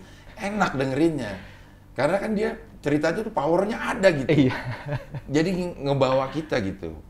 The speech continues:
Speaker 1: Kadang-kadang ada menurut gua komedi yang seperti itu gitu. Kayak di scene-nya Abdel Temon nih.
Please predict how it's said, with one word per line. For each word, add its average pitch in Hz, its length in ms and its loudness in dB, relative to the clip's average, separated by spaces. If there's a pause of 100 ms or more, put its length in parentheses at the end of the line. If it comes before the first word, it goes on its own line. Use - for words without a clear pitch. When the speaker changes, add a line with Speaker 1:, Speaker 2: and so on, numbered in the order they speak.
(260)
Speaker 1:
Kadang-kadang 135 480 2
ada 151 160 4 (280)
menurut 120 300 0
gua 165 160 0
komedi 123 320 0
yang 151 120 -2
seperti 110 380 -8
itu 139 160 -6
gitu. 92 300 -8 (520)
Kayak 110 200 -2
di 110 140 0
scene-nya 110 400 -2
Abdel 98 260 -2
Temon 87 380 -6
nih. 76 140 -12